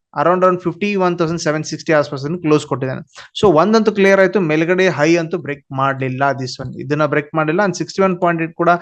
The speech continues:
ಬ್ರೇಕ್ಔಟ್ ಮಾಡ್ಲಿಕ್ಕೆ ಬಹಳ ಟೈಮ್ ತಗೊಂಡಿದೆ, around ಒಂದೂವರೆಗೆ ಒಂದು ಬ್ರೇಕ್ಔಟ್ ಆದ, but ಮೇಲ್ಗಡೆ ಅಂತೂ ಹೋಗ್ಲಿಲ್ಲ. Anyway, ಇವತ್ತು ಮುಂಜಾನೆ ಒಂದ್ ಸೆಷನ್ YouTube ಲೈವ್ ಅಲ್ಲಿ ಇದ್ದಾಗ ನಾವ್ ಏನ್ ಒಂದ್ ಟ್ರೇಡ್ ಪೊಸಿಷನ್ ತಗೊಂಡಿದ್ವಿ, around this one. ಓಕೆ,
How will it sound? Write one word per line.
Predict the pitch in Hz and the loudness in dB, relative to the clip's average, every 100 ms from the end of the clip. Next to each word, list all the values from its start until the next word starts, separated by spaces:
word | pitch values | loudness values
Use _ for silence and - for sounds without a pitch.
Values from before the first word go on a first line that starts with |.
| - - - | -4 -20 -14
ಬ್ರೇಕ್ಔಟ್ | 127 151 - 196 175 | -4 -2 2 0 2
ಮಾಡ್ಲಿಕ್ಕೆ | 170 160 156 175 | 2 2 0 -2
ಬಹಳ | 151 131 151 | -4 -2 -2
ಟೈಮ್ | 151 151 147 | 0 -2 -4
ತಗೊಂಡಿದೆ, | 139 139 135 139 | -6 -6 -2 0
around | 147 160 160 | 2 2 2
ಒಂದೂವರೆಗೆ | 147 143 156 175 165 160 156 | 0 0 2 4 4 4 0
ಒಂದು | 160 | -4
ಬ್ರೇಕ್ಔಟ್ | 139 135 156 147 | -6 -4 -2 0
ಆದ, | |
but | 185 190 147 | 0 -2 -2
ಮೇಲ್ಗಡೆ | 147 151 156 | -2 0 0
ಅಂತೂ | 147 151 | 0 -2
ಹೋಗ್ಲಿಲ್ಲ. | 135 127 127 120 - _ _ - - - | -6 -6 -6 -8 -10 _ _ -20 -18 -4
Anyway, | 196 160 - - _ 165 | 0 0 -2 -10 _ 0
ಇವತ್ತು | 175 | 0
ಮುಂಜಾನೆ | 170 180 214 214 | 2 2 4 4
ಒಂದ್ | 202 196 | 2 2
ಸೆಷನ್ | 185 175 180 160 | 0 0 0 0
YouTube | 151 175 165 | 0 0 2
ಲೈವ್ | 160 | 2
ಅಲ್ಲಿ | 156 | 0
ಇದ್ದಾಗ | 151 151 151 | -2 -2 -2
ನಾವ್ | 160 151 147 | -2 -2 -4
ಏನ್ | 147 | -4
ಒಂದ್ | 147 170 175 | -2 -2 -2
ಟ್ರೇಡ್ | 156 156 151 | -2 -2 -2
ಪೊಸಿಷನ್ | 143 - 143 139 | -6 -6 -6 -2
ತಗೊಂಡಿದ್ವಿ, | 139 139 131 180 | -2 -2 -2 -2
around | - 139 143 147 139 | 0 2 2 2 0
this | 143 - 135 | -4 -4 -6
one. | - | -6
ಓಕೆ, | - 131 165 160 - - | -6 -2 -2 -2 -10 -14